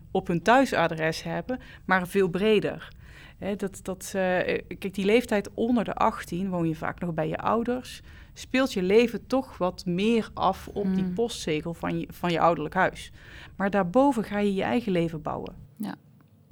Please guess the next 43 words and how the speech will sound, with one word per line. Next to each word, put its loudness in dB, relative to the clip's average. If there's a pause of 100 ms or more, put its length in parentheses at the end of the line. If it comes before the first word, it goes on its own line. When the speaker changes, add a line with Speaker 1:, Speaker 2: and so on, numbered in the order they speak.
Speaker 1:
En -4
dat -2
Speaker 2:
En 6
Speaker 1:
kan 8
Speaker 2:
daar, 8
Speaker 1:
gewoon 4
Speaker 2:
nee, 6
Speaker 1:
niet. 2
Speaker 2:
en 2
daar 4
vallen 2
de -2
hardste -4
klappen 2
Speaker 1:
Daar 8
Speaker 2:
dan. 2
Speaker 1:
vallen 2
de 0
hardste -2
klappen, 0
Speaker 2:
En 6
Speaker 1:
ja. 12
Speaker 2:
zijn 12
er 12
ook, 8
is 6
het 4
aantal 6
mensen 6
met 2 (100)
psychische 0
problemen 10
of 2
mentale 6
problemen 2 (340)
gestegen? 6
Of 0
is 2
het -2
dezelfde 8
groep, -2 (480)
grosso 2
modo, 8